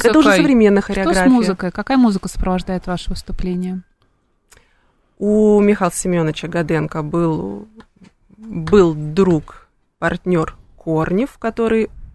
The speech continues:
Speaker 1: м, ну, практически подавляющее большинство его постановок озвучивал. Ансамбль работал с Вагнером в своё время, с другими композиторами. Сейчас хореографы, которые приходят к нам со своими постановками,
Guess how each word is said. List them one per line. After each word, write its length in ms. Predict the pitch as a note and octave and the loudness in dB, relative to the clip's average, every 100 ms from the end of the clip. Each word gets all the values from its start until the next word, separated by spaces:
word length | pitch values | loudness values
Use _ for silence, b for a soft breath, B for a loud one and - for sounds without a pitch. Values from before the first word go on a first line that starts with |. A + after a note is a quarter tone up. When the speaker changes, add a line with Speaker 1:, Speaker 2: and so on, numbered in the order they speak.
| - - | -20 -16
Speaker 1:
м, 460 | - F#3+ G3 G3+ | -10 -8 -4 -2
ну, 100 | A3 | -4
практически 760 | A3+ A3 - - - - - G3+ | -4 -8 -10 -16 -16 -16 -16 -14
подавляющее 680 | F3+ G3+ G3+ F#3 E3 - - | -4 -2 0 0 -2 -6 -10
большинство 540 | F3+ - F3+ - E3+ | -10 -8 -10 -6 -4
его 360 | E3 E3 E3+ - b b b _ | -2 -2 -4 -6 b b b _
постановок 680 | E3+ - E3+ E3+ D#3 D#3 - | -10 -2 0 2 0 -4 -6
озвучивал. 800 | E3+ D#3 D#3+ D#3 D#3+ F3 F3 b b b b | -8 -4 -4 -6 -8 -8 -8 b b b b
Ансамбль 400 | G3 - A3+ E3+ | -6 -2 -2 -2
работал 440 | E3 D#3 D#3+ D#3 | -4 -4 -6 -6
с 180 | D3 - D3 | -10 -12 -8
Вагнером 560 | D#3 A3+ A#3 A#3 A3 | -4 -2 -2 -4 -4
в 40 | G#3+ | -8
своё 280 | - G3 G3 | -10 -10 -8
время, 420 | G3 G3 F#3+ E3+ | -6 -4 -2 -4
с 60 | D#3 | -6
другими 400 | D#3+ D3+ G#3 G#3+ | -12 -4 -2 -2
композиторами. 880 | G#3 F#3+ F#3+ F3 F#3 - E3+ E3+ b b - | -4 -6 -6 -6 -6 -6 -6 -6 b b -8
Сейчас 520 | - G#3 D#4+ A4 - | -6 -2 0 0 -2
хореографы, 680 | - G#3+ G#3 G3 - E3+ - | -4 0 2 0 -2 -8 -8
которые 320 | D#3+ - D#3+ | -8 -8 -10
приходят 480 | - D#3+ E3 E3 - | -10 -10 -8 -8 -8
к 40 | |
нам 200 | E3 D#3 | -6 -6
со 140 | - F3+ | -8 -12
своими 380 | - D#3+ D#3 | -8 -6 -6
постановками, 720 | D#3+ F3 - G#3+ E4 - A3+ | -8 -12 -8 -4 -4 -2 -4